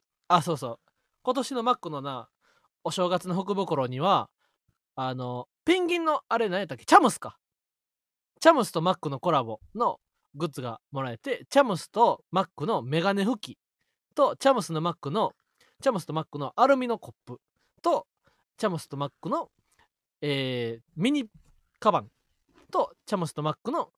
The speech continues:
ナイロンポーチ。この四点と、えー、商品券がついた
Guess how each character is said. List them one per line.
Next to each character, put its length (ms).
ナ 140
イ 80
ロ 100
ン 60
ポ 120
ー 40
チ。 280
こ 100
の 80
四 240
点 240
と、 240
え 100
ー、 40
商 220
品 140
券 200
が 100
つ 120
い 80
た 200